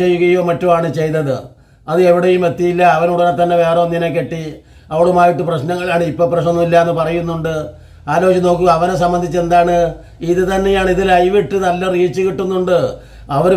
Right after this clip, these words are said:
വേറെ മേച്ചിൽ പുറങ്ങൾ തേടും. സ്ത്രീകളെ സംബന്ധിച്ചിടത്തോളം ഒന്നോ രണ്ടോ പെറ്റ് കഴിഞ്ഞാൽ ഈ പുരുഷൻ ചെറുക്കനാണെങ്കിൽ അവർക്ക് തോന്നുകയാണ്, എനിക്കിനി വേറെ ഒന്ന് മേച്ചിൽ പുറം തേടാം. അതായത് അവൻ്റെ, ഏഹ്, സുഖസൗകര്യങ്ങൾ എങ്ങനെയാണോ അതാണ്. പുരുഷൻ്റെത് പെട്ടെന്ന് തീരില്ല.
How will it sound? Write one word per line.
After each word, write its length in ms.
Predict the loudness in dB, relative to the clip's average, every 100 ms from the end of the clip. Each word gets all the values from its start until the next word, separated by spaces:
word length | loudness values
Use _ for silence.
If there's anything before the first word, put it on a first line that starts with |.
| 4
വേറെ 200 | 4 4 0
മേച്ചിൽ 280 | -2 -2 -2
പുറങ്ങൾ 280 | -2 -2 -2 -2
തേടും. 320 | -2 -2 -2 -6 -14 -20 -20
സ്ത്രീകളെ 460 | -8 -2 2 2 2 2
സംബന്ധിച്ചിടത്തോളം 840 | 0 0 0 2 2 2 0 0 0
ഒന്നോ 200 | 0 2 2
രണ്ടോ 240 | 2 0 2
പെറ്റ് 220 | -2 -2 -2
കഴിഞ്ഞാൽ 380 | 0 -2 -2 -2 -2 -4 -10 _ _ _ -4
ഈ 100 | -2 0
പുരുഷൻ 340 | 0 0 0 0 2
ചെറുക്കനാണെങ്കിൽ 640 | 0 2 0 2 2 2
അവർക്ക് 220 | 2 0 0
തോന്നുകയാണ്, 420 | 0 0 0 0 -4 -6 -16 _ -4
എനിക്കിനി 340 | 0 2 4 4 2
വേറെ 240 | 2 2 2
ഒന്ന് 120 | 0 -2
മേച്ചിൽ 260 | -2 -2 -2
പുറം 160 | -2 -2
തേടാം. 320 | -2 0 -2 -2 -8 -20 _ _ _ -4
അതായത് 260 | 2 2 2 2
അവൻ്റെ, 360 | 0 -2 0 -2 -6 -14 -18 -8 -4
ഏഹ്, 200 | -2 -2 -2
സുഖസൗകര്യങ്ങൾ 720 | -2 0 2 2 2 0 2 2
എങ്ങനെയാണോ 480 | 2 2 2 2 2 2
അതാണ്. 240 | 2 -2 -4 -12 _ -6
പുരുഷൻ്റെത് 500 | -4 -2 -2 0 0 0
പെട്ടെന്ന് 320 | 0 0 2
തീരില്ല. 320 | 2 2 2